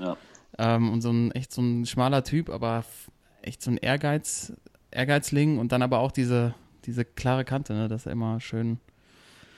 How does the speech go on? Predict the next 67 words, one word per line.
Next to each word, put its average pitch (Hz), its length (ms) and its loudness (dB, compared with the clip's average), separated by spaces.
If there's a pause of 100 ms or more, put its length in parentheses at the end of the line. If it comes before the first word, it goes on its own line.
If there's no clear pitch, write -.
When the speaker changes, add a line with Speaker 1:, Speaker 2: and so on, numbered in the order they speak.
(140)
Speaker 1:
Ja. - 160 -8 (480)
Speaker 2:
mal 127 160 4
auch 131 140 4
auf 127 100 -2
die - 120 -6
Kacke 156 280 -4
gehauen 135 300 4
hat 135 100 2
und 123 140 0
dann 127 160 2
auch, 127 180 0 (220)
äh, 120 240 2
seine 131 240 2
Heimat 147 260 4
nicht 143 160 2
vergessen 135 340 -2
hat, 127 120 -2
kommt 127 160 0
ja, 123 100 2
glaub 120 180 0
ich, 127 120 -6
aus - 300 -8 (140)
Hanau, 131 460 2
wenn 127 100 2
ich 127 120 0
mich 123 160 -4
richtig - 260 -8
Speaker 1:
Hanau, - 180 0
Speaker 2:
erinnere. 82 200 0
Und 113 80 -4
dann, 117 260 0 (140)
Speaker 1:
ja. - 80 -14
Speaker 2:
auch 117 160 -4
wenn 123 100 2
er 120 60 4
mal 117 120 2
da 113 220 0
war, 113 80 -2
immer 120 220 2
schön 127 260 0
im 120 100 -6
Vereinsheim, 117 680 0 (220)
immer 123 240 2
gerne 127 300 4
für 139 200 0
ein 139 80 4
Bierchen 156 340 8
zu 131 160 2
haben 127 280 0
und 117 100 -4
so. 120 160 -2
Ich, - 220 -6 (320)
das - 80 -16
kann 170 160 6
ich 180 80 0
schon 175 100 4
nachvollziehen. 147 580 2
Also 123 140 -4
ich 127 80 -6
glaub, - 240 -8
der, 135 340 0
Speaker 1:
Ja. - 140 -2
Speaker 2:
der 120 380 -4
ist - 200 -12
einfach 117 400 -8
ein 120 100 -10
richtig, 120 340 -12